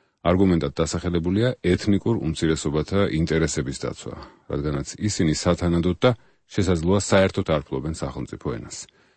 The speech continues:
ვისი ბრალია ეს? რამდენად სერიოზულად განიხილება ქართული ენის შეზღუდვის საკითხი და რა გამოსავალი არსებობს შექმნილი მეტად პრობლემური ვითარებიდან? ამ შეკითხვებზე პასუხის გაცემას ახლა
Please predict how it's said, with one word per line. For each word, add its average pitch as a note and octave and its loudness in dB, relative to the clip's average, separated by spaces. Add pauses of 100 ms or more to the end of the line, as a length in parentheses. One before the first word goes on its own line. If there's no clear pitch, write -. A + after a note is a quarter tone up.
(280)
ვისი A2+ 2
ბრალია F#2+ 4
ეს? B1+ -4 (160)
რამდენად F2 2
სერიოზულად G2+ 4 (120)
განიხილება F2+ -2
ქართული E2 -2
ენის D#2+ -2
შეზღუდვის D#2+ 0
საკითხი D#2+ -2
და G2 0
რა F2+ 2
გამოსავალი E2+ 2
არსებობს F2 0 (440)
შექმნილი F2+ 0
მეტად D#2 0
პრობლემური C#2 -4 (400)
ვითარებიდან? D2+ 0
ამ C2+ -8
შეკითხვებზე C2+ -8
პასუხის - -8
გაცემას D#2 -4
ახლა F2 -2